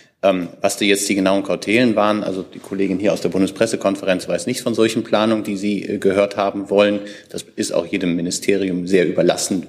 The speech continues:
wann man was wo vorstellt. Und trotzdem ist es nicht damit getan, ähm, einen solchen Bericht zu erarbeiten, ihn dann einmal vorzustellen, dann ad acta zu legen. Im Gegenteil,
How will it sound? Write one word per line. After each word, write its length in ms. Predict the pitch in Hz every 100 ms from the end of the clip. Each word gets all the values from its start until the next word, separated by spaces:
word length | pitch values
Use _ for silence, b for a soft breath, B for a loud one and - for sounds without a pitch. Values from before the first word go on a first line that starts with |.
| -
wann 160 | 92 110
man 280 | 95 90
was 280 | 87 92 -
wo 200 | - 90
vorstellt. 680 | 85 - 120 - - 127 113
Und 100 | 95
trotzdem 400 | - - - 98
ist 140 | 87
es 140 | - -
nicht 220 | 95 - B B B B
damit 260 | - 90 -
getan, 520 | - - 90 98 95
ähm, 320 | - 90 87 - - - - -
einen 160 | -
solchen 240 | 98 98 101
Bericht 300 | 95 110 -
zu 240 | 95 92 - - - - - -
erarbeiten, 680 | 98 - 110 113 113 -
ihn 120 | 107 101
dann 140 | 95
einmal 240 | 85 98
vorzustellen, 720 | 90 107 - 110 - 98 98 90
dann 160 | 92
ad 160 | 85 -
acta 300 | 101 - 104
zu 160 | -
legen. 300 | 107 113 120
Im 100 | 98
Gegenteil, 600 | 87 104 110 110 104 101